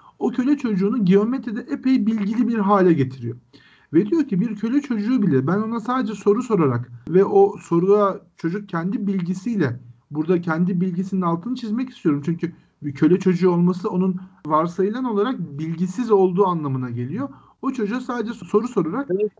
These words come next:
Speaker 1: iyi bir
Speaker 2: Değil mi?
Speaker 1: geometrisi, iyi bir geometri bilicisi haline getiriyor.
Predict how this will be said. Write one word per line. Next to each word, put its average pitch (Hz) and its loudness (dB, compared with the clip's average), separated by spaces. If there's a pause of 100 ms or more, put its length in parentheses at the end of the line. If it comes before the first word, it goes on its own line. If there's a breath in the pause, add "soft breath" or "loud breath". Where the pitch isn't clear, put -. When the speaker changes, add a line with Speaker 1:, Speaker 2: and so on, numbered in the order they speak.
Speaker 1:
iyi 247 -4
bir 262 4
Speaker 2:
Değil 214 -2
mi? 226 2
Speaker 1:
geometrisi, 233 -2
iyi 202 2
bir 208 0
geometri 185 2
bilicisi 170 2 (260 loud breath)
haline 143 2
getiriyor. 131 0